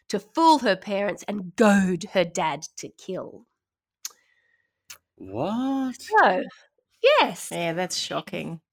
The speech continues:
Speaker 3: That is shocking.
Speaker 1: Can you believe it? This sweet girl who still maintains her innocence.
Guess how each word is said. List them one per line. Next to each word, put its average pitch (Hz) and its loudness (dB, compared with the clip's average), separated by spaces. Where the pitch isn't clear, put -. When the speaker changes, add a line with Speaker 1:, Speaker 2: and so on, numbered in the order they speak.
Speaker 3:
That 196 -4
is 185 -4
shocking. 160 -8
Speaker 1:
Can 294 -6
you 285 -4
believe 247 -2
it? 208 -10
This 226 -6
sweet 277 -4
girl 208 0
who 254 0
still 311 2
maintains 247 4
her 202 0
innocence. - -6